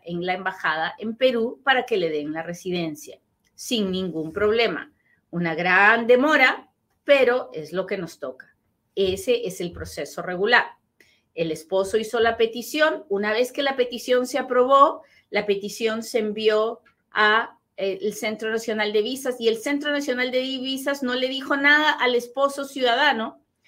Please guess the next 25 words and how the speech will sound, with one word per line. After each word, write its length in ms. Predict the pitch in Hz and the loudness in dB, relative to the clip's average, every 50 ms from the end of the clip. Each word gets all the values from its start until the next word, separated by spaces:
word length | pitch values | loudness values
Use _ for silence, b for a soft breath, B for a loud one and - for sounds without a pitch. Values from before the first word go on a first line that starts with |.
| _ _ _ | _ _ _
sino 480 | - - - 214 214 214 226 247 233 - | -14 -8 -6 -4 -2 -2 -2 -2 -4 -6
que 80 | 233 | -8
se 160 | 226 - 202 | -6 -6 -8
fue 220 | 202 - 214 208 214 | -6 -4 -2 0 0
donde 240 | 226 233 233 247 233 | 0 -2 -2 -2 -2
la 80 | 226 | -2
esposa 580 | 220 226 - - 233 233 226 233 - 240 247 240 | -4 -4 -4 -4 -2 -2 -2 -2 -2 -4 -4 -4
inmigrante 600 | - 220 220 220 202 220 233 240 247 254 - 254 | -6 -6 -6 -2 0 2 2 2 0 0 -4 -4
y 60 | 247 | -4
le 120 | 220 208 196 | -2 -2 -2
dijo, 320 | 220 226 214 - 240 214 | -2 -4 -4 -4 -6 -4
"Oye, 480 | - 214 247 254 262 254 240 202 - - | -2 0 0 0 2 2 2 0 0 -2
¿de 80 | 214 214 | -2 -2
verdad 300 | 190 202 208 208 240 233 | -2 -2 -2 -2 -4 -4
quieres 240 | - 277 254 277 269 | -2 -4 -2 -2 0
venir 280 | 254 226 226 233 240 247 | -2 -2 -2 -2 -4 -4
a 40 | |
Estados 460 | 240 240 - 233 233 240 254 247 - 240 | -4 -4 -4 -4 -2 -2 -4 -6 -6 -8
Unidos? 480 | 226 226 233 240 254 277 294 285 - b b b b b b b | -6 -4 0 0 0 0 -2 -6 -8 b b b b b b b
Estamos 420 | 185 - - 214 214 220 226 214 | -10 -4 -2 -2 -2 -2 -4 -4
listos 440 | 233 240 269 262 269 269 262 254 - | -4 -4 -4 -4 -4 -6 -8 -8 -6
para 160 | - 240 220 | -6 -4 -4
empezar 440 | 214 202 - 214 - - 208 208 208 | -4 -4 -6 -6 -4 -2 -4 -2 0
tu 120 | - 226 226 | -2 -2 0
trámite. 720 | - 247 233 233 220 220 214 214 - 226 233 247 247 | 2 2 2 2 2 -2 -4 0 0 0 0 -2 -6